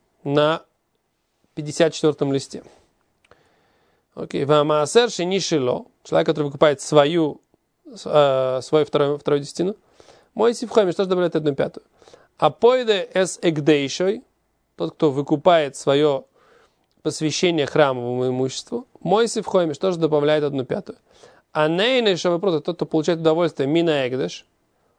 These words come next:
от святого, э, получает удовольствие, Мойсив хоймеш добавляет одну пятую. Вагой зелесхай, человек, который ворует у товарища шовы прута, стоимость пруты, вы не жба, и клянется ему,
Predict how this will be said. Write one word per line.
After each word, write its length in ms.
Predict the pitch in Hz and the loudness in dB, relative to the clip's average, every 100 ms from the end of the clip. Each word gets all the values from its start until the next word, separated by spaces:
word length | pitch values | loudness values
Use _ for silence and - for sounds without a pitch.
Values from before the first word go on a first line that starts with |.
| _ - | _ -2
от 420 | 180 170 - _ _ | 0 0 -2 _ _
святого, 680 | - 160 147 - 170 127 104 _ _ _ _ _ _ _ _ _ _ _ _ _ - | -6 -2 0 2 2 2 -6 _ _ _ _ _ _ _ _ _ _ _ _ _ -12
э, 360 | 139 131 123 123 | -4 -2 -2 -2
получает 340 | 156 143 147 | -2 0 2
удовольствие, 520 | 151 151 139 - - _ | 2 2 0 -4 -8 _
Мойсив 400 | - 165 175 - | 0 0 0 -4
хоймеш 240 | 139 139 131 | -2 0 2
добавляет 500 | 139 135 156 151 135 | 0 2 4 2 0
одну 220 | 139 139 | -2 -2
пятую. 460 | 143 120 - 190 - _ _ _ - | 0 -2 -2 -8 -8 _ _ _ 0
Вагой 400 | 139 139 156 165 | 2 4 2 0
зелесхай, 380 | 165 175 185 247 | 0 -2 -2 -2
человек, 160 | 190 | -2
который 180 | 175 175 | -2 0
ворует 320 | 165 170 208 196 | 2 2 2 0
у 20 | |
товарища 540 | 196 214 262 247 180 | 0 0 0 -4 -6
шовы 260 | 160 202 190 | 0 2 2
прута, 440 | 156 139 123 196 - _ _ _ _ | 0 -2 -2 -4 -6 _ _ _ _
стоимость 640 | - 170 175 156 127 - _ _ _ _ _ _ _ | -4 0 2 2 -2 -10 _ _ _ _ _ _ _
пруты, 360 | 151 139 262 | -2 0 0
вы 100 | 208 | 2
не 160 | 185 170 | 2 0
жба, 320 | 143 139 151 | 2 2 4
и 60 | 190 | 2
клянется 420 | 165 165 170 160 | -2 -2 0 0
ему, 300 | 143 123 | 0 -2